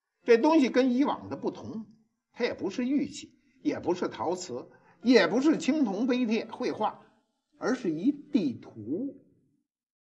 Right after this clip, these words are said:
今天你们会觉得这地图有啥呀？哪儿都有地图啊，我手机里还有电子地图呢，就是经常给指错道儿。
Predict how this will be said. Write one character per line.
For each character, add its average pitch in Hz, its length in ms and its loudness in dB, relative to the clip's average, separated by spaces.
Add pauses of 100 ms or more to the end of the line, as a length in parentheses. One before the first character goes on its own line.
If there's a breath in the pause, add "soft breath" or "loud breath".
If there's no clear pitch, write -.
(400)
今 285 280 6
天 180 340 4
你 131 120 -4
们 135 120 -8
会 160 180 0
觉 131 180 -6
得 160 80 -2
这 285 160 0
地 320 180 4
图 135 300 0
有 381 160 0
啥 82 280 -10
呀？ 76 160 -16 (600)
哪 - 160 -4
儿 143 100 -4
都 214 160 10
有 190 160 10
地 160 180 4
图 123 220 -6
啊， 143 240 -6 (320 soft breath)
我 226 120 4
手 170 200 0
机 226 160 -2
里 190 100 2
还 - 140 0
有 156 140 0
电 160 280 2
子 104 240 -14 (400)
地 175 160 0
图 123 180 -4
呢， 277 140 -10
就 220 160 -2
是 151 120 -2
经 254 240 0
常 180 200 -2
给 381 140 -2
指 127 260 -12
错 196 200 -8
道 247 120 -2
儿。 - 220 -6